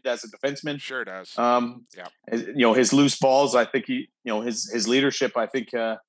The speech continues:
Speaker 1: you know, as, as much, uh, as much praise as he gets, I still think he, he's a, you know,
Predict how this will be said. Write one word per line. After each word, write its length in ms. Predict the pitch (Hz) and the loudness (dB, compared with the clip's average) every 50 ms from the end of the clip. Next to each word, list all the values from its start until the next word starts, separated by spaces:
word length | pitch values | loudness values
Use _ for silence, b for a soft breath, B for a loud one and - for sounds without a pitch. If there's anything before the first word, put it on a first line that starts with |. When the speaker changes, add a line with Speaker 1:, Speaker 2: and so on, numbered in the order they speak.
| _ _ _ _ _ _ | _ _ _ _ _ _
Speaker 1:
you 60 | - 101 | -6 -6
know, 80 | 107 | -4
as, 320 | - 117 117 117 107 113 120 | -2 -2 -2 -2 -2 -6 -6
as 240 | - 113 107 107 | -6 -6 -4 0
much, 340 | 127 131 120 - - - - | 0 0 0 0 -2 -6 -4
uh, 240 | 120 117 113 110 107 - | -2 0 0 0 -2 -4
as 100 | 110 113 | -4 -2
much 220 | 143 139 - - - | -2 -2 -2 0 0
praise 260 | 139 135 143 131 135 | 0 0 2 0 -2
as 120 | 123 - | -4 -4
he 100 | 139 127 | -6 -4
gets, 260 | 117 123 135 143 - | -2 -2 -2 -2 -2
I 80 | 147 139 | -4 -4
still 280 | - - - 135 127 - _ 131 | -4 -4 -4 -4 -4 -4 _ -10
think 140 | 127 117 - | -10 -10 -10
he, 240 | 123 117 120 120 113 | -8 -8 -8 -8 -4
he's 180 | 110 117 113 110 | -4 -2 -2 0
a, 180 | 117 110 110 - _ _ _ _ _ - | -2 -4 -6 -8 _ _ _ _ _ -6
you 80 | 117 104 | -4 -4
know, 180 | 98 101 101 | -4 -4 -6